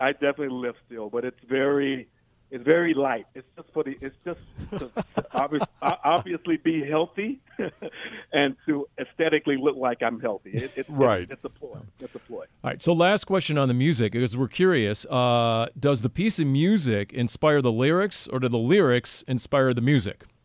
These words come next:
Speaker 1: That's a good question. <laughs> Both, both. But a lot of times I like to write, I mean,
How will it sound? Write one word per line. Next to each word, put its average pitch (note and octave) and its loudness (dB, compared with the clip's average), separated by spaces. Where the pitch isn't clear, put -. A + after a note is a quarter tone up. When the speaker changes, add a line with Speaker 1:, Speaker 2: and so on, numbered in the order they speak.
Speaker 1:
That's C#3 -4
a F#3 -8
good F3 2
question. C3 -2
<laughs> - -12
Both, D3 2
both. C3+ 0
But C#3 0
a C3 0
lot D3+ 2
of D#3+ -2
times C3+ -4
I C3 -2
like B2+ -6
to A2+ -8
write, A2+ -2
I D3+ -8
mean, B2 -2